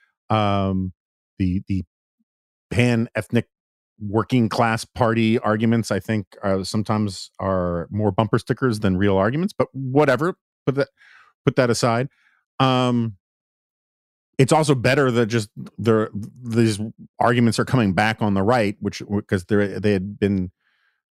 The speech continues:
gone for a while. The problem is that one of the reasons that they're coming back is 'cause I think a lot of people are introducing some bad ideas. Um,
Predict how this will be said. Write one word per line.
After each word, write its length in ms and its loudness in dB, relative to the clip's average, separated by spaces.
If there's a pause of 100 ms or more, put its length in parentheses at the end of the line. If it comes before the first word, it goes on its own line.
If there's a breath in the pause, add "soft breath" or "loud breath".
(100)
gone 180 2
for 140 0
a 20 2
while. 400 0 (100)
The 60 -18
problem 320 2
is 80 -2
that 120 0
one 180 2
of 20 0
the 80 2
reasons 200 2
that 40 2
they're 80 0
coming 240 0
back 340 0
is 100 -10
'cause 140 -4
I 60 0
think 160 0
a 20 -2
lot 100 2
of 40 -6
people 180 0
are 60 2
introducing 400 0
some 160 -4
bad 240 0
ideas. 480 -4 (580 loud breath)
Um, 680 2